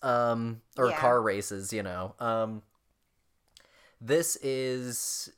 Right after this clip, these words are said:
Speaker 1: across an entire school year, you know, and it's this struggle, this ongoing struggle. And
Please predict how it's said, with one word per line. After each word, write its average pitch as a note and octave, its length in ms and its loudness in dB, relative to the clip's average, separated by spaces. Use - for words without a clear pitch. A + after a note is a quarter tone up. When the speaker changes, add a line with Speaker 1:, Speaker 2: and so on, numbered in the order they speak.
Speaker 1:
across B2+ 500 2
an B2 80 -2
entire A#2 480 -2
school A2 480 -6
year, F#2 600 -8
you G#2+ 160 -6
know, G2 220 -4
and G#2+ 120 -4
it's G#2+ 180 -8
this G#2+ 240 -6
struggle, G#2 580 -2
this F2+ 340 -8
ongoing A2 880 -6
struggle. G#2+ 680 -4
And A#2 180 -6